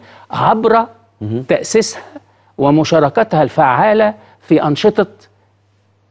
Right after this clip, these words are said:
Speaker 1: الأمم المتحدة، ال-، الاتحاد الأفريقي،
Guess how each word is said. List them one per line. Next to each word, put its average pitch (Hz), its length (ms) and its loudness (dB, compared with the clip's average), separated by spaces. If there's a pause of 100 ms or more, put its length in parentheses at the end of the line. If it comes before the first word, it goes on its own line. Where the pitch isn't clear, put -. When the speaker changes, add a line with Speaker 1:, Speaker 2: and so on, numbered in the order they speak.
(380)
Speaker 1:
الأمم 175 480 0
المتحدة، 208 580 0 (760)
ال-، 127 380 0
الاتحاد 156 500 -2
الأفريقي، 208 640 -2